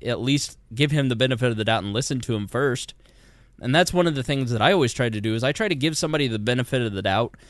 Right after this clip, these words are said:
listen to the context or the story as much as you can grab that story, and then make your decision from there. Like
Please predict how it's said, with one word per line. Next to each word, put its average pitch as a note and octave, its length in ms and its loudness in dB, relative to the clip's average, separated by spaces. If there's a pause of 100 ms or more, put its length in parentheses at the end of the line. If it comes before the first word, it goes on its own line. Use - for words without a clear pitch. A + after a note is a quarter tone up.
(260)
listen D#3 320 -2
to D#3+ 100 -4
the B2 80 -2
context B2+ 640 0
or A#2+ 80 -2
the G2+ 80 -6
story A#2 520 -2 (760)
as G#2+ 180 -2
much G#2+ 260 0
as A#2+ 120 0
you A#2 80 0
can G#2+ 160 -6
grab G#2+ 300 2
that A#2+ 180 0
story, A#2+ 360 2
and A2 180 -2
then B2 200 2
make A#2+ 200 2
your A#2+ 80 0
decision A2+ 440 -2
from G#2 200 -4
there. G2 280 0 (640)
Like A2 340 0